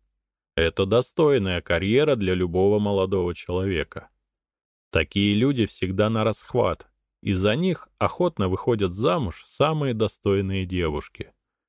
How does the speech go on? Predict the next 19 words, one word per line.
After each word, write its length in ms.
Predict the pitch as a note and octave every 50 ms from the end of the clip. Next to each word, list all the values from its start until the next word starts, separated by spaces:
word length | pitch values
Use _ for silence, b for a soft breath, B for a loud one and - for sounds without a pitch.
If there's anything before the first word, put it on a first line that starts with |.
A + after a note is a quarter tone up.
| _ _ _ _ _ _
в 40 | -
том 220 | - F2+ F2 E2+
числе 580 | - - E2+ - - - F#2+ G2+ A#2 C#3 D3+ - _ -
и 140 | G#2 G2 F#2+
из 120 | F#2 F2
благородных 720 | F2+ F2+ F2 F2+ F2+ F#2 F#2+ G2 F#2+ F#2 F2+ F2+ F#2+ G2
семейств». 680 | - - - A2+ A#2 G#2 F2+ E2 D#2 D2+ - - _ _ _ _ _ _ _ _ _ _ _ _ _ _ _ _ _ _ _ _ _ _
Я 240 | - F#2 F2 F2 E2
молчал 640 | D#2+ D#2 D2+ D2 D2 - - - C3 C#3+ D#3 D#3+ D#3 _ _ _ _ -
и 80 | G2+
внимательно 640 | E2+ F2+ F2 E2+ F#2 A2+ C#3+ D#3 - C3 B2+ B2+ B2+
слушал 500 | A#2+ - - A2 G#2+ F#2+ - - E2 D2+
Падре, 400 | - - A#2+ C3+ D3 D3 D3+ D#3
продолжая 800 | D3+ _ - G2 F2+ E2 E2 E2+ E2 E2 F#2+ G#2+ A#2+ A#2+ A2+ G2+
вместе 380 | F#2 F2 E2+ D#2+ - - -
с 140 | - - -
ним 280 | - F#2 G2+ A2+ A2+ - _
идти 340 | - F#2 E2 _ _ - F#2+
дальше. 600 | F2+ F2+ D#2+ D#2+ D2+ C#2+ C#2 - - - C2+ -